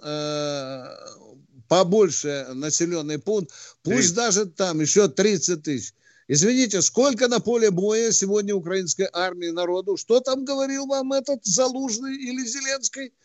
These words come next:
Speaker 1: Да он там говорил уже за семьсот тысяч. Семьсот тысяч и тридцать тысяч.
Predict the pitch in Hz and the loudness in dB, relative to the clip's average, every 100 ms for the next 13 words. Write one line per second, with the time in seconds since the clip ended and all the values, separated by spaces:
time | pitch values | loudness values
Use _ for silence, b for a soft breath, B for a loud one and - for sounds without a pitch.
0 | _ _ _ 165 180 170 226 220 262 285 | _ _ _ 4 6 6 4 4 4 4
1 | 285 233 285 277 262 302 254 302 302 330 | 2 2 2 2 2 0 0 -2 -2 -2
2 | 262 165 110 - _ b b b - - | -2 -2 -6 -14 _ b b b -2 0
3 | 107 - 123 - 214 214 - - - _ | 0 -2 -2 0 2 2 -2 -6 -18 _
4 | _ - 92 135 135 120 117 95 113 101 | _ -14 -8 -4 -2 0 -2 -2 -6 -6
5 | 95 90 | -6 -10